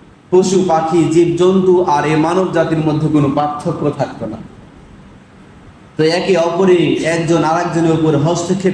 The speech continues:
করত, রক্তের খেলা চলত,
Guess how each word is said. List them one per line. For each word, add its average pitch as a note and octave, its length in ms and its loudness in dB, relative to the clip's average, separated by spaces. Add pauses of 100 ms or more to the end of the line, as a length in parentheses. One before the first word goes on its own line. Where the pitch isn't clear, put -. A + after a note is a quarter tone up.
করত, D#3+ 260 0 (1600)
রক্তের E3+ 600 -2
খেলা F3 300 -2
চলত, E3 440 0